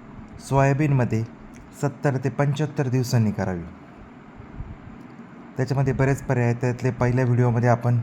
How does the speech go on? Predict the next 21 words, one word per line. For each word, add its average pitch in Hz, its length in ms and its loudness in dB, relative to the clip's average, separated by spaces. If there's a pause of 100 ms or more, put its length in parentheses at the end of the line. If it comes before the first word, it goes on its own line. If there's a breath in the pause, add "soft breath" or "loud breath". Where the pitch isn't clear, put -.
(1200)
दोन 135 260 4
पर्याय 131 300 4
पाहिले 127 360 6
आहेत 113 180 6 (140)
आणि 117 160 4
आता 117 240 6
आपण 120 260 2
तिसरा 135 340 0
पर्याय 123 240 4
पाहणार 120 300 4
आहोत. 107 120 0
त्याच्यामध्ये 120 680 0 (920)
आपल्याला 120 400 2
एक 120 220 0
कीटकनाशक 143 560 2
घ्यायचं 117 380 2
आहे, - 1120 -6
एक 120 180 0
ग्रोथ 131 160 4
प्रमोटर 139 540 4
घ्यायचं 120 400 2